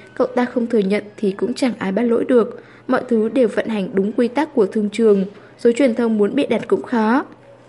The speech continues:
Bạch Lâm à, cậu có biết động não không? Vậy làm sao đây?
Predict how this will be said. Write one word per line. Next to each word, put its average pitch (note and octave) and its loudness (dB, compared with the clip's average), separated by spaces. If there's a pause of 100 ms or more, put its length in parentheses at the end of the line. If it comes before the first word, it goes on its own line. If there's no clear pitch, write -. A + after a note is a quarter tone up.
Bạch G3+ -2
Lâm A3 4
à, G3+ 0 (260)
cậu C4 2
có C4 2
biết D4+ 0
động C#4 -2
não B3 -2
không? C4 2 (1400)
Vậy B3 -2
làm G#3 -2
sao A#3+ -2
đây? B3 4